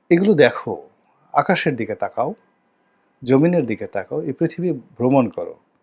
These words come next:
বিচরণ করো, তারপর সিদ্ধান্ত নিয়ে কাজ করো এবং ওই কাজের মধ্যে তোমাদের বরকত আমি নিহিত রেখেছি।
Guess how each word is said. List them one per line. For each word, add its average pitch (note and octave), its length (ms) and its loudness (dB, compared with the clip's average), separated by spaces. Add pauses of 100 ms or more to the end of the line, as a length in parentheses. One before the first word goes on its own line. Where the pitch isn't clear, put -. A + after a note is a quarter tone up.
(320)
বিচরণ A#2 440 2
করো, A#2+ 300 -4 (680)
তারপর B2+ 640 4 (540)
সিদ্ধান্ত A#2 640 -6
নিয়ে A2+ 340 -4 (440)
কাজ - 240 -2
করো B2 240 -4
এবং B2 220 -8
ওই C#3 140 -4
কাজের A2+ 320 -2
মধ্যে G#2 200 -10
তোমাদের G#2 400 -4 (720)
বরকত A2+ 320 -2
আমি G2+ 160 -6
নিহিত G2 280 -14
রেখেছি। - 480 -14